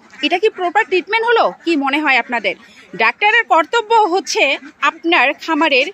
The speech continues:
বিগত এক সপ্তাহের আপডেট নেয়া। এক সপ্তাহে আপনি কি কি কাজ করেছেন, কি কি ভুল করেছেন, কি কি ভুল হতে পারে, সেগুলো গেস করে আপনাকে সঠিকভাবে তদারকি করা, আপনার খামারকে তদারকি করা।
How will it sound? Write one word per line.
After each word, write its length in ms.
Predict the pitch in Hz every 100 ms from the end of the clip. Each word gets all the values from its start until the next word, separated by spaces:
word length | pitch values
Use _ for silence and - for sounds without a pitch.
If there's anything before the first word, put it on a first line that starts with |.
| -
বিগত 380 | 233 349 320 349 - -
এক 200 | 370 -
সপ্তাহের 500 | 453 311 359 392 233
আপডেট 360 | 220 214 262 254
নেয়া। 200 | 202 156 - - - -
এক 200 | 302 -
সপ্তাহে 320 | 453 466 480
আপনি 160 | 466 494
কি 160 | 392
কি 140 | 415 440
কাজ 280 | 311 392
করেছেন, 400 | - 427 440 480
কি 120 | 453 370
কি 140 | 403
ভুল 260 | 311 381 403
করেছেন, 360 | 427 453 480
কি 100 | 415
কি 100 | 403
ভুল 300 | 330 381 302
হতে 340 | 254 302 311 466 440
পারে, 260 | 359 240 - - - -
সেগুলো 340 | - 294 269 262
গেস 300 | 262 349 -
করে 240 | 339 254 - - - - - _ _ _
আপনাকে 540 | 233 262 320 339 277 180 - - - - _ _ - - -
সঠিকভাবে 880 | - 320 311 392 240 - 320 254 185
তদারকি 460 | 233 226 254 269 269
করা, 240 | 214 302
আপনার 300 | 285 240 240
খামারকে 480 | - 339 339 339 269
তদারকি 440 | 226 208 214 214
করা। 260 | 208 196